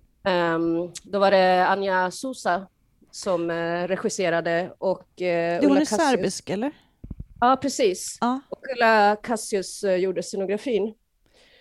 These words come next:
Speaker 1: Och där
Speaker 2: Just
Speaker 1: var det ju
Speaker 2: det.
Speaker 1: liksom en, eh, mer liksom, eh, så här väldigt, eh, förhöjd och surrealistisk, eh, grej. Liksom nästan, eh, lite så här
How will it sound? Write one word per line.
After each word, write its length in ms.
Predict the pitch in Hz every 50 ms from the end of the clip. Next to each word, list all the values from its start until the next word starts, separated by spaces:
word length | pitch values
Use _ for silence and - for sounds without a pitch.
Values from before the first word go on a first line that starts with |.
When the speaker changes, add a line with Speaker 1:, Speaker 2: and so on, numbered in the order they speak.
| _ _ _
Speaker 1:
Och 100 | - 208
där 80 | 202 233
Speaker 2:
Just 60 | 233 247
Speaker 1:
var 60 | 269
det 60 | 277
ju 80 | 269 247
Speaker 2:
det. 60 | 254
Speaker 1:
liksom 280 | 247 - - 262 254
en, 200 | 247 233 226 220
eh, 280 | 220 208 208 202 202 202
mer 260 | 196 208 202 190 190
liksom, 460 | 185 190 185 - - 196 175 185 180
eh, 220 | 175 165 156 139 120 98 101 -
så 140 | - -
här 80 | 190 170
väldigt, 640 | 165 180 185 175 180 175 180 175 - _ _ _ -
eh, 460 | 180 175 165 165 165 165 165 151 127
förhöjd 560 | 214 - - 202 202 214 214 214 202 190 175 170
och 80 | 160
surrealistisk, 1080 | - - 208 170 180 175 180 226 247 - - - - - 170 110 - - - - - _ _ - - - _ _ - - - _ _ _ _ _ _ _ _ _ _ -
eh, 760 | 165 165 160 156 151 139 131 95 95 87 82 85 101 95 82 87 90 78 - - 67 - _ _ - - - _ -
grej. 440 | 180 180 180 170 165 170 170 180 196
Liksom 400 | - 180 - - 196 180 170 180
nästan, 680 | 190 185 180 - - - - - 202 190 190 190 185
eh, 240 | 180 180 175 175 175 165
lite 280 | 170 165 170 - -
så 120 | - - 175
här 380 | 165 160 156 156 170 - -